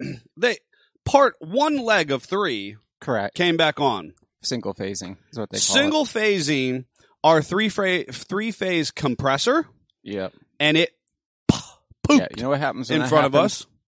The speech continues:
Speaker 2: The, the, the soul escapes the motor. You watch it happen.
Speaker 1: It smells like electrical fire. It's terrible. So here's this incredible high dollar, you know, compressor we have.
Speaker 2: Yeah.
Speaker 1: It blows.
Speaker 2: And I would have told you three weeks ago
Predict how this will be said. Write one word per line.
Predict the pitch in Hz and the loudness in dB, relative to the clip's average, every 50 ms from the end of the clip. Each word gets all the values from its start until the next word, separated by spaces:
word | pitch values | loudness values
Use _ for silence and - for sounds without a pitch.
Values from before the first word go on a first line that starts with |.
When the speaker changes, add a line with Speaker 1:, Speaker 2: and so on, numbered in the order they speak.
| _ | _
Speaker 2:
The, | - 107 - _ | -10 -10 -10 _
the, | 110 110 107 104 104 - _ _ | -8 -6 -6 -6 -8 -10 _ _
the | - 110 | -10 -8
soul | 101 - - 135 127 120 113 | -6 -4 -2 0 0 0 0
escapes | 107 - - - 117 104 - - - | -2 -4 -4 -4 -6 -8 -8 -10 -12
the | 113 110 | -10 -10
motor. | 107 104 104 98 98 95 | -8 -8 -8 -8 -8 -10
You | 98 107 | -10 -8
watch | 104 101 101 107 110 - - | -6 -6 -6 -6 -6 -8 -10
it | 104 | -8
happen. | 98 101 95 92 - 95 90 90 90 _ _ _ - | -8 -8 -8 -10 -10 -12 -14 -14 -16 _ _ _ -2
Speaker 1:
It | 139 143 135 | 0 0 0
smells | - - 151 160 175 180 190 160 | 0 -2 0 4 4 4 4 4
like | 170 165 | 2 0
electrical | 156 160 151 147 143 - - - - | 2 2 2 2 2 -2 -6 -10 -4
fire. | 127 139 139 151 160 | -2 0 0 0 0
It's | 151 131 - | -2 -4 -2
terrible. | - 151 139 131 135 151 165 | -2 0 0 2 2 0 0
So | 151 - 156 143 | 0 2 2 4
here's | 151 170 185 170 | 4 4 2 2
this | 151 160 151 - - - _ _ - 113 | 0 -2 -2 -4 -6 -8 _ _ -10 -6
incredible | 135 139 135 135 147 151 147 143 139 139 135 131 - - - 107 | -4 -4 -2 0 0 0 0 0 0 0 0 0 0 -4 -8 -6
high | 123 135 143 139 139 | -4 -2 -2 0 0
dollar, | 135 131 135 135 135 135 131 127 127 - | 0 2 2 2 2 2 0 -2 -4 -4
you | 123 131 127 | -2 -2 0
know, | 120 117 113 110 | 0 -2 -2 -6
compressor | 95 - 123 117 135 139 131 123 - 123 | -8 -10 -10 -4 -2 -2 -2 0 -2 -2
we | 117 113 | -2 -2
have. | 110 107 110 127 135 - _ | -2 -2 -2 -4 -4 -8 _
Speaker 2:
Yeah. | - 104 104 101 101 101 - _ _ _ _ - - | -10 -8 -6 -6 -6 -8 -10 _ _ _ _ 2 4
Speaker 1:
It | 170 175 - | 4 4 6
blows. | 135 131 120 117 120 131 131 | 4 6 6 6 6 4 4
Speaker 2:
And | 139 147 | 2 2
I | 165 | 4
would | 214 247 220 | 4 4 2
have | 151 - | 2 0
told | - 143 143 147 147 120 | 0 0 0 0 0 -2
you | 131 143 143 147 143 143 135 131 _ _ _ _ - | -2 -2 -2 0 -2 -2 -4 -6 _ _ _ _ -10
three | 131 131 143 131 | -6 -4 -2 -2
weeks | 127 120 113 - - | -2 -2 -2 -4 -6
ago | 131 123 113 131 131 135 135 127 | -6 -4 -4 -2 -2 -2 -2 -4